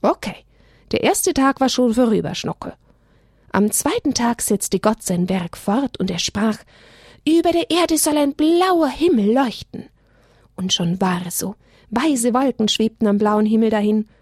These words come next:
Das war sehr schön. Dann wurde es wieder Abend.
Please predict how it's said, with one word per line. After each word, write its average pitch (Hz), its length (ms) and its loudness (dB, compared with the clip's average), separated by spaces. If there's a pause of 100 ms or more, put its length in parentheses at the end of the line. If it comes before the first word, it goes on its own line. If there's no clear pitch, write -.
(280)
Das - 320 -4
war - 120 -8
sehr 247 280 -6
schön. 277 280 -4 (840)
Dann 185 260 0
wurde 214 220 4
es - 160 -2
wieder 381 280 2
Abend. 240 440 -2